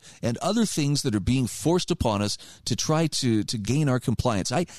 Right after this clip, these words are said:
I know this is gonna sound like I'm, I'm paranoid, and I'm willing to take that risk if you, if you think that I'm,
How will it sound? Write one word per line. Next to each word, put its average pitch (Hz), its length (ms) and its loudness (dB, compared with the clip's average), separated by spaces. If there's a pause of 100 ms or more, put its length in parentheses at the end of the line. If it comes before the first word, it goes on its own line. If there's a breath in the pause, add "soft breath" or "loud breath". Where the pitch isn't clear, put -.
(440 loud breath)
I 143 100 2
know 262 180 4
this 220 200 0
is 160 100 -2
gonna 165 160 2
sound 143 320 0
like 117 180 0
I'm, 113 240 2
I'm 117 180 0
paranoid, 131 520 2
and 107 100 0
I'm 117 120 2
willing 156 240 2
to 117 80 0
take 135 260 -2
that 120 220 0
risk 110 280 0
if 95 140 -2
you, 95 140 2
if 101 160 0
you 117 40 2
think 113 300 0
that 95 180 -2
I'm, 98 220 0